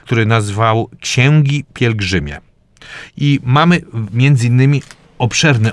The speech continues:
opis Hagi Sofii i, e, z informacją, że ten właśnie przybytek Boży, świątynia, trzeba ją postrze-, postrzegać jako właśnie świątynię mądrości i wiekuistego Słowa Bożego. I dlaczego to jest bardzo ciekawe? Bo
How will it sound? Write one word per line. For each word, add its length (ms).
opis 560
Hagi 280
Sofii 720
i, 280
e, 160
z 160
informacją, 760
że 140
ten 220
właśnie 280
przybytek 600
Boży, 360
świątynia, 680
trzeba 240
ją 140
postrze-, 400
postrzegać 440
jako 140
właśnie 240
świątynię 920
mądrości 1000
i 100
wiekuistego 840
Słowa 360
Bożego. 400
I 120
dlaczego 380
to 100
jest 100
bardzo 260
ciekawe? 400
Bo 200